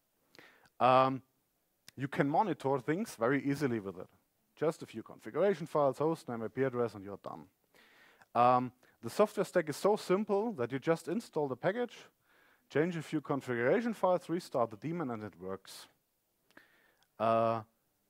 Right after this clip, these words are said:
there are no really external dependencies like you have in Ruby with a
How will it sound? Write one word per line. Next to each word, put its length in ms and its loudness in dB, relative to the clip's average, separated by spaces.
there 160 4
are 160 4
no 180 2
really 640 2
external 680 0
dependencies 1040 -4
like 320 -4
you 160 -10
have 240 -2
in 100 -6
Ruby 540 -2
with 200 -8
a 200 -2